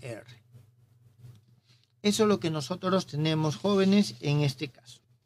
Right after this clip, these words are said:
¿Podemos nosotros seguir avanzando en la solución? Sí, lo haremos luego, cuando tengamos suficientes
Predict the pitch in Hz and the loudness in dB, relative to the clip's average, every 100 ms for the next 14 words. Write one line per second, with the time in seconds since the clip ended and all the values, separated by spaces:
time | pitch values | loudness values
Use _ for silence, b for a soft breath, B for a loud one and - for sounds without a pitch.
0 | _ _ _ _ _ _ _ _ _ _ | _ _ _ _ _ _ _ _ _ _
1 | 202 214 247 254 247 220 226 220 226 233 | 8 10 8 6 4 4 2 4 4 4
2 | 214 185 202 214 208 190 196 214 214 196 | 2 2 2 4 4 2 2 2 2 2
3 | 190 190 185 - 233 208 - 127 127 151 | 0 -4 -4 -4 -4 -4 -8 -6 0 2
4 | 156 160 151 190 208 226 208 - 147 170 | 2 0 2 2 4 2 0 -6 0 4
5 | 190 160 123 117 - 139 139 135 143 147 | 6 4 2 -6 -6 -6 -6 -10 -12 -6
6 | 180 190 190 - - 143 147 143 170 170 | -2 0 -2 -6 -14 -16 -14 -6 -6 -6
7 | 185 180 - | -10 -12 -14